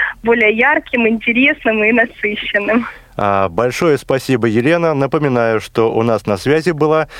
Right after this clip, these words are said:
Speaker 2: а, председатель молодежного комитета Краснодарского края Елена Поддубная с рассказом о шестом, а, молодежном форуме инвалидов по зрению. Ну а мы переходим к следующей нашей новости.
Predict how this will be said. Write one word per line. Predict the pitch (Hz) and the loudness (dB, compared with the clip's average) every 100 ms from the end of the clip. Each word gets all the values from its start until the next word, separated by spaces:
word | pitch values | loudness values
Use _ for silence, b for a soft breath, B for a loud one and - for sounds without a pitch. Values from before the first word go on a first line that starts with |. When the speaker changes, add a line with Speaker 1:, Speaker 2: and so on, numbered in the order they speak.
| B B | B B
Speaker 2:
а, | 135 131 | -2 0
председатель | 175 151 131 139 123 113 | -4 -4 0 0 0 0
молодежного | 117 120 120 127 104 110 | 0 0 2 0 0 0
комитета | 104 117 110 123 110 110 101 95 | 0 -2 0 0 0 0 0 -2
Краснодарского | 104 123 107 104 101 - 104 101 | -4 -2 0 0 -2 -2 0 0
края | 143 175 165 | 0 0 0
Елена | 110 101 127 131 127 - | 0 0 0 0 -2 -2
Поддубная | 107 95 104 92 98 95 | -4 0 -2 0 0 0
с | - | 0
рассказом | 104 - 160 143 147 - | -2 0 -2 0 -2 -2
о | - | -2
шестом, | - 107 123 135 - B B | -2 -2 0 0 -4 B B
а, | 107 107 | -2 0
молодежном | 104 110 113 165 139 147 143 120 - | 0 0 2 0 2 0 -2 -6 -16
форуме | - 113 120 120 113 - | -4 0 0 0 -2 -2
инвалидов | 113 104 98 98 98 98 - | 0 2 2 0 -2 -2 -2
по | 110 | 0
зрению. | 95 92 87 82 80 - - B B B B B B | 0 0 -2 -2 -4 -8 -18 B B B B B B
Ну | 165 | 0
а | 196 | 2
мы | 151 | 0
переходим | 123 110 - 110 104 | 0 0 0 0 0
к | - | 0
следующей | 104 98 104 131 | 0 0 0 0
нашей | 131 - 160 | 0 0 0
новости. | 160 165 - 170 165 | 2 0 0 -2 -2